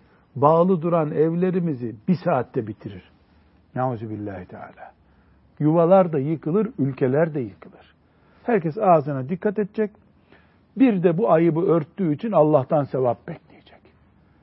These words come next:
Yani "Ben söylemedim, ne güzel oldu, kıyamet günü de Rabbim benim ayıplarımı söylemeyecek, rezil olmayacağım ben." diye mutluluk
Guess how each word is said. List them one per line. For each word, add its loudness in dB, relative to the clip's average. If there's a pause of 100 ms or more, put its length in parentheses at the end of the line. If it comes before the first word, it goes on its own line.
(240)
Yani 0
"Ben 6
söylemedim, 2 (800)
ne 6
güzel 4
oldu, 2
kıyamet 4
günü 0
de 4
Rabbim 2
benim 0
ayıplarımı 2
söylemeyecek, 0
rezil 0
olmayacağım 0
ben." -2
diye -2 (460)
mutluluk 2